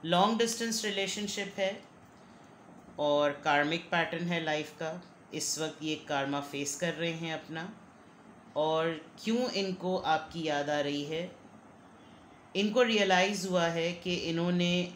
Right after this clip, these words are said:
जब आपने अपनी नाराज़गी जाहिर की, आपने खफगी जाहिर की, आपने breakup सिचुएशन को जब obvious किया, जब आप दोनों के दरमियान लड़ाई हुई, तो इन्होंने बहुत ज़्यादा cold behavior show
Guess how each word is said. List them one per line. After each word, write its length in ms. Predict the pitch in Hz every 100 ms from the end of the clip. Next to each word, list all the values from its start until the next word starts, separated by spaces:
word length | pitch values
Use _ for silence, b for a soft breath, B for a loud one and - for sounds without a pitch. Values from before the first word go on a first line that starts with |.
| - -
जब 180 | 165 170
आपने 320 | 165 170 196
अपनी 240 | 185 196
नाराज़गी 600 | 185 156 147 151 147 175
जाहिर 360 | 175 156 143 143 139
की, 200 | 123 127 - - - - - - - -
आपने 360 | 156 160 170
खफगी 420 | 180 175 147 151 180
जाहिर 360 | 165 151 143 143
की, 100 | 165
आपने 320 | 156 147 170
breakup 440 | 147 147 151 175
सिचुएशन 580 | 165 175 - 156 147 165
को 100 | 160
जब 280 | 165 160 -
obvious 520 | 147 143 139 185 185 -
किया, 320 | 160 147 143
जब 200 | 147 151
आप 140 | 151
दोनों 300 | 147 156 160
के 120 | 160
दरमियान 480 | 156 147 147 151 151
लड़ाई 460 | 143 139 139 156 170
हुई, 340 | 156 131 139 - - - B B B B B -
तो 200 | 208 214 190
इन्होंने 420 | 196 208 214 226
बहुत 460 | 160 160 160 196 196
ज़्यादा 420 | 160 156 147 175
cold 840 | 175 - 175 175 190 202 208 180
behavior 580 | 156 143 147 147 151 165
show 260 | 160 147